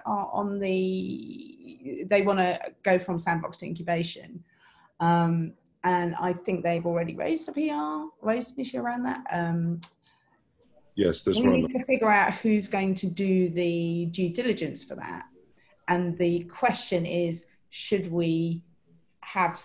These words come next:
Speaker 1: the new putative sig observability do that,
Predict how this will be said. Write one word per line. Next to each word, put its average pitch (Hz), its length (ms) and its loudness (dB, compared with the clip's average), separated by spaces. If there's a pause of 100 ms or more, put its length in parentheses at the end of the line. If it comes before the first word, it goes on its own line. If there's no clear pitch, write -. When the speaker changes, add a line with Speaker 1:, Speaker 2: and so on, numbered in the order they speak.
Speaker 1:
the 175 300 4
new 185 420 4
putative 185 560 -2
sig - 240 0
observability 170 1040 0 (140)
do 175 180 2
that, 104 240 -2